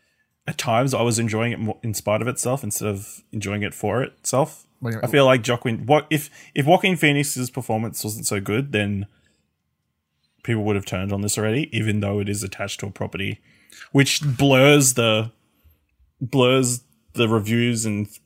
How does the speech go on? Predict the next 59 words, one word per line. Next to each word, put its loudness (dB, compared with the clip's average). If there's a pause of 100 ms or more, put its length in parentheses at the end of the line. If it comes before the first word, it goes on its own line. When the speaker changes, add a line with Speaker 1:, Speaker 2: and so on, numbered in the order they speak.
(180)
Speaker 1:
people's -2
opinions -4
a -4
bit, -4
I -6
think, -8 (480)
naturally. -2 (120)
Like, -10
everybody's, -2
there's -4
a -6
bunch -2
of -8
D -2
C -6
fanboys -10
probably -10
hoping -6
this -6
is -6 (260)
Speaker 2:
Oh, 4
pro-, 0
Speaker 1:
super -4
Speaker 2:
yeah, 2
yeah, 2
Speaker 1:
successful, 0
Speaker 2:
a 2
hundred 4
Speaker 1:
then -2
Speaker 2:
percent. -8 (140)
So -4
I -2
can -2
Speaker 1:
I 0
Speaker 2:
beat 6
Speaker 1:
imagine 4
there's 2
a 0
Speaker 2:
Marvel. 2
Speaker 1:
bunch 0
of -4
Marvel 2
people -2
Speaker 2:
I've 6
Speaker 1:
like 6
Speaker 2:
already 6
seen 4
people 2
be 2
like, 4
"Oh, 8
Marvel 6
doesn't 2
make 2
movies 4
like -2
this," -4
you 4
know, 4